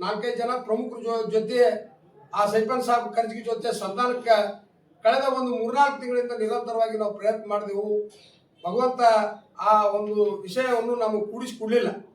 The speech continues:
ಕೊನೆ ತನಕ ಹೋರಾಟ ಮಾಡಿದ್ರು ಸಹಿತ ಅದು ನಮ್ಮ ಆಸೆ ಕೈ-, ಕೈಗೊಳ್ಳಲಿಲ್ಲ.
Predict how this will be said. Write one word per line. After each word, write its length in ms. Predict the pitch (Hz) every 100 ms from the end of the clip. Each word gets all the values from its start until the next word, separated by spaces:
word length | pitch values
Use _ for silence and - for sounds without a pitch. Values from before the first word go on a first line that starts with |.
| _ _ _ _ _ -
ಕೊನೆ 180 | 214 285
ತನಕ 300 | 302 294 277
ಹೋರಾಟ 360 | 247 262 262
ಮಾಡಿದ್ರು 260 | 240 240 226
ಸಹಿತ 300 | 220 240 240 240 214 208 - - - _ - 220
ಅದು 120 | 240
ನಮ್ಮ 260 | 240 226 220 214 208 208
ಆಸೆ 280 | 220 226 247
ಕೈ-, 500 | 220 214 226 - 190
ಕೈಗೊಳ್ಳಲಿಲ್ಲ. 520 | 208 254 247 214